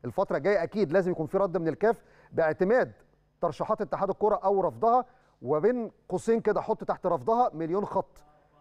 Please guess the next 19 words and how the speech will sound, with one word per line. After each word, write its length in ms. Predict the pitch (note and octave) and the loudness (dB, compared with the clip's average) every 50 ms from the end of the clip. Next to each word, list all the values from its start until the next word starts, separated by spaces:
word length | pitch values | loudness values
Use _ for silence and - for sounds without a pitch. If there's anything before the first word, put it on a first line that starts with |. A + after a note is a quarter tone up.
| - - | -14 -6
لان 240 | B2+ C#3 D#3+ E3 E3 | -2 -2 0 2 2
هنا 340 | E3+ D#3+ G3+ A#3+ B3 G#3 | 2 2 2 2 2 0
هيبقى 180 | F3+ E3 - B2 | -2 -4 -6 -8
في 120 | - G#3 | -10 -6
كلام 240 | E3 F#3 F3 F#3+ G3 | -4 -2 -2 -2 -2
كتير. 380 | F#3 - D#3+ - D#3 C3 G2+ - _ _ _ _ _ _ _ _ _ - | -4 -6 -8 -8 -8 -10 -10 -12 _ _ _ _ _ _ _ _ _ -2
طيب، 200 | F3 C#3+ A#2+ G#2 _ | -2 -2 -2 -4 _
بالنسبه 520 | - E3 E3 E3+ G#3 C#4 D4 G3 F#3 A3+ A3+ | 0 0 2 2 2 2 2 0 0 0 0
بقى 280 | B3 C#4+ C#4+ C#4 - - _ _ _ _ _ _ _ _ - | 2 2 2 0 0 -2 _ _ _ _ _ _ _ _ -4
للطرح 1040 | C#3+ G#3+ C4+ C4+ - - _ - F3 E3+ F3 F3+ F3 D#3 - - - B3+ B3+ - - | 0 0 0 0 -2 -8 _ -4 -2 0 0 0 -2 -4 -4 0 0 0 0 0 0
اللي 120 | G#3 F#3+ | 0 0
ممكن 260 | G3 A3+ A3+ - A3 | 0 0 0 -2 -2
يطرح، 340 | G3 F3+ - - G3 F#3 D3 | -2 -2 0 0 -2 0 2
يقول 180 | F3+ G#3 A#3+ B3 | 2 2 2 2
لك 160 | G#3 - G3 | 0 0 2
ايه؟ 160 | G3 G3+ F#3 - - _ _ _ _ - | 2 2 0 0 -6 _ _ _ _ -6
"لما 300 | C3 D#3+ F3+ F#3 F#3 F#3+ | -4 -2 -2 -2 -2 -2
المسابقه 520 | F#3+ F#3 F#3 E3 - A3+ B3 - - F3 | -2 -2 -4 -2 -2 -2 -2 -2 -4 -4
تخلص، 640 | D#3+ - G#3 - E3 C#3 A2+ G#2 - - - - _ | 0 0 0 0 -2 -8 -8 -10 -12 -18 -20 -20 _